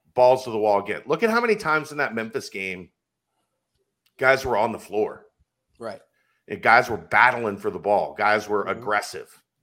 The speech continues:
Speaker 1: And that's the sign of a team that's starting to figure itself out,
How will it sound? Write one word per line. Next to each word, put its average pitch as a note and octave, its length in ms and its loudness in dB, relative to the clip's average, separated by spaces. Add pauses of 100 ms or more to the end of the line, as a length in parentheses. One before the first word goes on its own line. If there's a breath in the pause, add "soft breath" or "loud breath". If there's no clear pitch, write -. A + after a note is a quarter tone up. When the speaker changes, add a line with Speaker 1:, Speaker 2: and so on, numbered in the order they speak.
(760)
Speaker 1:
And G#2 460 -4 (520 soft breath)
that's A#2 340 2
the - 120 -6
sign C3 340 2
of C#3 80 0
a D3 60 -6
team A2+ 340 -10
that's B2+ 180 -10
starting A2+ 400 -4
to C3 80 -10
figure G2+ 380 -8
itself B2+ 360 -4
out, F#3 320 2